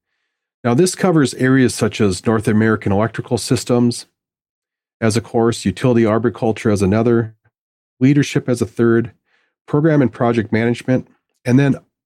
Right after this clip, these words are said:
integrated vegetation management as the fifth course.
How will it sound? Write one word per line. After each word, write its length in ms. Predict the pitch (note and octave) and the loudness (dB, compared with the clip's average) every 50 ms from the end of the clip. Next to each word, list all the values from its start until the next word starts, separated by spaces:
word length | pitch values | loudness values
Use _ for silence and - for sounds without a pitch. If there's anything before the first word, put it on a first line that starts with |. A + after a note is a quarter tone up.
| _ _ _ | _ _ _
integrated 500 | D3 D#3 E3 D#3 D#3+ D#3 D3+ C#3+ B2 A2 | 0 0 2 2 2 2 2 2 0 0
vegetation 600 | A#2+ A2 A2 A2+ G#2 - A#2 A2 G#2 - A#2 G#2+ | -2 0 0 0 0 0 -2 -2 -2 -2 -2 0
management 460 | G2+ G#2 G#2+ A2 G#2 - - A2 - - | 0 2 0 -2 -2 -4 -4 -6 -4 -2
as 200 | G#2 G2 F#2 - | -4 -4 -4 -6
the 100 | - F#2+ | -10 -14
fifth 460 | - - A2+ G#2 - - - - _ | -4 -2 -2 -2 -2 -6 -14 -16 _
course. 420 | - - F2+ C#2+ - - - - | -12 -10 -8 -8 -8 -10 -14 -16